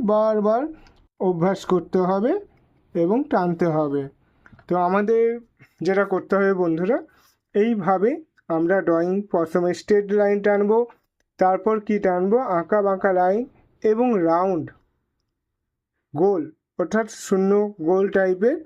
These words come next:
করতে থাকবো, এবং এই ভি, এই ভি টাইপের ত্রিভুজ আকৃতির অংশ এবং ডিমের হাফ ডিম সার্কেল,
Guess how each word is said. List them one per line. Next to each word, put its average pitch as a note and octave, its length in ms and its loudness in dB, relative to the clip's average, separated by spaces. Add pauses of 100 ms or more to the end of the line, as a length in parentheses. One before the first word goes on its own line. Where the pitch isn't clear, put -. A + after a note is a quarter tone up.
(440)
করতে F#3+ 220 0 (100)
থাকবো, G#3 260 0 (400)
এবং G#3+ 140 0 (200)
এই F3+ 60 0 (120)
ভি, G#3+ 160 2 (720)
এই F3+ 180 2 (160)
ভি G3+ 140 0 (160)
টাইপের G#3 360 2 (100)
ত্রিভুজ G#3 300 0 (100)
আকৃতির F#3+ 400 -2 (100)
অংশ D#3+ 220 -2 (680)
এবং G#3 240 0 (640)
ডিমের G#3+ 300 0 (280)
হাফ G#3+ 220 0 (140)
ডিম G3 160 0 (160)
সার্কেল, E3+ 360 0